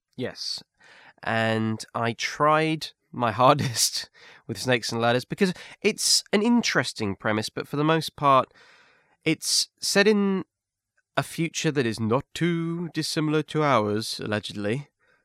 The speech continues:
It's obsessed with the North and South divide, which perhaps arguably in the current climate is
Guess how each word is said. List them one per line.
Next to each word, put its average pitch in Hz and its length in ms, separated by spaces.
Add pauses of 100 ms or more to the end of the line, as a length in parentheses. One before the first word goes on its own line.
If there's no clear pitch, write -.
(100)
It's 147 180
obsessed 175 460
with 165 100
the 156 60
North 160 340
and 143 100
South 143 300
divide, 104 420
which - 400
perhaps 123 300
arguably 110 540
in 104 80
the 104 80
current 120 340
climate 104 400
is 104 420